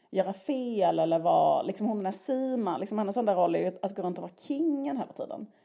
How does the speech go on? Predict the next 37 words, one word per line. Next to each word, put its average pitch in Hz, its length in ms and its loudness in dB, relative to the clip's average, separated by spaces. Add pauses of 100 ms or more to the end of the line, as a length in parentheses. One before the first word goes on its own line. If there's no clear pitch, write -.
(480)
Eh, - 340 -4
så - 140 -4
det 220 60 -6
blir 233 120 0
också 247 160 -6
väldigt 214 240 0
så 226 80 0
här, 190 220 2
ehm, 175 500 0 (340)
jag 247 120 0
vet 254 140 4
inte, 202 280 4
det, 190 140 -6
det 220 120 2
är 247 40 4
också 240 160 -2
ganska 233 200 -2
tråkigt 214 260 -4
att - 40 -10
bara 196 60 2
se 226 320 0
på 220 120 -4
någon 185 140 -2
som 180 140 -8
bara 170 100 0
är 165 80 -2
så 165 100 -8
här, 147 400 -6
där 220 220 0
går 214 100 -4
den 202 220 -2
runt 180 140 -4
och 170 60 -8
dominerar 165 680 -4
och 160 80 -2
är 160 60 -2
bäst. - 640 -8